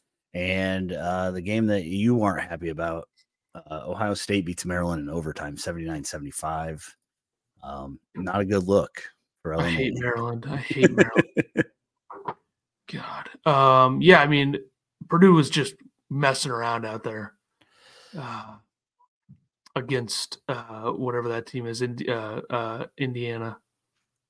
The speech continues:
Speaker 1: Jeff says Brad Stucking, stuck running the five-man switch all the time. That's more of a Brad thing. I, I, it's off and on when Brad runs it.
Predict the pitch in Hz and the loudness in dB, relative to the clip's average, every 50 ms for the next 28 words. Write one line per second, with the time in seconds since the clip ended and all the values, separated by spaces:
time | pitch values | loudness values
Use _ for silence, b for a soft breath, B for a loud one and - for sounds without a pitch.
0 | _ _ _ _ _ _ - - 107 107 - - 110 101 87 85 - 104 98 104 | _ _ _ _ _ _ -2 2 2 2 4 4 2 2 2 0 2 4 6 6
1 | 110 101 - - - 107 98 - - 101 98 98 95 95 95 - - - - - | 6 4 2 0 2 2 2 2 2 0 0 2 2 0 0 -2 -4 -6 0 2
2 | - 107 101 - 104 101 101 101 101 95 92 - - 92 92 92 87 90 90 87 | 4 4 4 4 4 4 4 4 4 2 0 0 0 0 0 0 0 -2 -4 -4
3 | 85 - - 92 87 87 - 87 82 82 82 78 - 87 85 87 87 85 82 85 | -6 -6 -4 -4 -4 -2 -2 -2 0 0 -2 -2 -2 -2 0 0 0 0 -2 -4
4 | 85 _ _ _ _ _ _ _ - 82 85 - 95 90 87 82 80 73 65 - | -8 _ _ _ _ _ _ _ -6 -4 -4 -2 -2 -2 0 0 -2 -4 -4 -6
5 | 71 73 78 80 80 - - 87 87 90 92 95 - _ _ _ _ _ _ _ | -4 -4 -2 -4 -2 -2 -2 -2 0 -2 -4 -6 -8 _ _ _ _ _ _ _
6 | _ _ _ _ _ - 98 98 80 - - 104 101 90 104 104 - - 120 120 | _ _ _ _ _ -6 -6 -6 -6 0 4 4 4 4 2 -2 0 2 2 4
7 | - - 123 120 139 147 - - 104 95 90 92 101 117 131 127 127 123 98 92 | 4 6 8 8 8 8 6 4 0 2 2 2 2 2 2 2 2 2 2 2
8 | 101 107 101 92 82 80 80 85 95 101 - 123 123 139 127 | 2 2 2 0 -2 -4 -4 -4 -4 -2 0 2 2 2 0